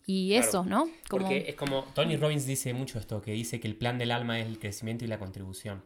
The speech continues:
Speaker 2: Él habla mucho de eso. Entonces, es como que naturalmente cuando reconectamos con nuestra divinidad y las sensaciones de tanta expansión y tanta abundancia interna, que naturalmente tendemos a compartirla. Es como
Speaker 1: Mm.
Speaker 2: que somos, imagínate un árbol.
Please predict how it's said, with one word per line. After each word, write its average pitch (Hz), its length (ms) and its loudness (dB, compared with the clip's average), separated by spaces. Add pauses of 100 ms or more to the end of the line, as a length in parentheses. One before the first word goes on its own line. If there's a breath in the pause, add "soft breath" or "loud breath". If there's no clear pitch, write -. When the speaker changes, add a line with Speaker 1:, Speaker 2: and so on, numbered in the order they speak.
Speaker 2:
Él 113 120 -8
habla 107 180 -4
mucho 107 280 -4
de 95 60 -6
eso. 98 220 -10 (360 soft breath)
Entonces, 151 460 -2
es 151 140 0
como 143 320 0
que 117 160 0
naturalmente 135 720 0
cuando 104 480 0
reconectamos 104 720 0
con 104 340 -4
nuestra 98 320 -6
divinidad 107 600 2
y 113 120 -6
las 104 180 -4
sensaciones 135 540 -4 (100)
de 110 140 -2
tanta 165 340 0
expansión 117 520 -2
y 107 60 -4
tanta 110 240 -4
abundancia 113 520 -2
interna, 113 500 -2 (400 soft breath)
que 117 140 0
naturalmente 156 560 4
tendemos 151 420 2
a 139 60 -2
compartirla. 120 760 0
Es - 120 -2
como 160 200 4
Speaker 1:
Mm. - 40 0
Speaker 2:
que 123 80 -2
somos, 143 340 2
imagínate 139 300 0
un 131 80 2
árbol. 101 420 2